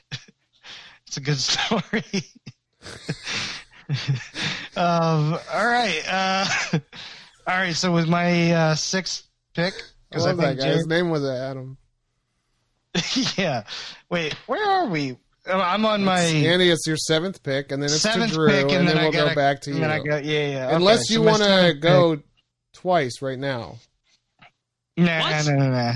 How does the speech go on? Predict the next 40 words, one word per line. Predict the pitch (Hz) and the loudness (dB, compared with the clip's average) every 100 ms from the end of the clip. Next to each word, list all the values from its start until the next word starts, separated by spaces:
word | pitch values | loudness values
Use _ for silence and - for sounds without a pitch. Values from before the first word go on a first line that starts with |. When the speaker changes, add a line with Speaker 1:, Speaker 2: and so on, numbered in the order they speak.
| 120 - 165 | -4 -4 -4
Speaker 1:
<laughs> | - 202 | -2 -2
That's, | 180 190 156 - - - - - | 0 -2 -4 -8 -10 -14 -10 -4
that's | 170 | -2
breaking | 151 170 160 151 | 0 0 0 2
the | 143 | 4
rules. | 127 123 120 131 - 131 - | 4 2 2 -2 -6 -12 -6
Breaking | 160 - | -6 -6
the | 92 90 | -12 -10
rules. | 110 147 104 101 | -8 -8 -8 -8
Breaking | 107 185 | -2 4
Speaker 2:
Well, | 196 | 6
Speaker 1:
the | 208 | 6
Speaker 2:
you've | 196 | 4
been | 190 | 2
Speaker 1:
rules. | 175 | 4
Speaker 2:
doing | 190 180 | 6 6
that | 151 139 | 4 4
the | 135 | 4
Speaker 1:
Um, | 135 | 2
Speaker 2:
entire | 131 127 127 110 120 | 0 -4 -6 -6 -10
trip. | - - 190 | -10 -6 -2
Speaker 3:
Oh, | - 196 | -2 0
Speaker 2:
So | |
Speaker 3:
yeah, | 160 131 | 0 0
Speaker 2:
I | |
just | |
Speaker 3:
that's | 123 131 | -2 0
true, | 151 | 2
Speaker 2:
thought, | 127 120 | 4 2
I | 143 | 2
Speaker 3:
too. | |
Speaker 2:
just | 147 - | 0 0
thought | 160 147 135 | 4 4 2
maybe | 135 | 0
that's | 131 - 127 147 | 2 0 0 0
what | 135 | 0
you | 135 139 | 0 0
wanted | 143 139 127 | 0 0 -4
to | 127 | -4
do. | 139 135 120 | -2 -2 -4